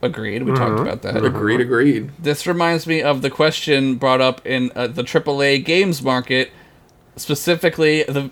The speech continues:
Speaker 1: with video games depicting real-life wars with real people,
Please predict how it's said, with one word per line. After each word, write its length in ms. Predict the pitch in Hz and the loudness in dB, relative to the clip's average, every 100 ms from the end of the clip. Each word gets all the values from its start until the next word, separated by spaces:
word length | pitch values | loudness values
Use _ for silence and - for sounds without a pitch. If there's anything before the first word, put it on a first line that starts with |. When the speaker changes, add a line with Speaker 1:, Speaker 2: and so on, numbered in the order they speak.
| - - | -12 -4
Speaker 1:
with 280 | 143 139 143 | 0 0 0
video 260 | 143 147 | 0 0
games 340 | 139 139 135 131 | 2 2 0 -4
depicting 440 | 127 131 135 127 | -6 -4 -2 0
real-life 520 | 123 123 123 123 120 | 2 2 2 2 0
wars 560 | 117 113 113 117 117 - | -2 -2 -2 -4 -6 -8
with 180 | 117 117 | -8 -6
real 220 | 104 107 | -6 -4
people, 560 | 156 143 147 139 135 | -2 0 0 0 -2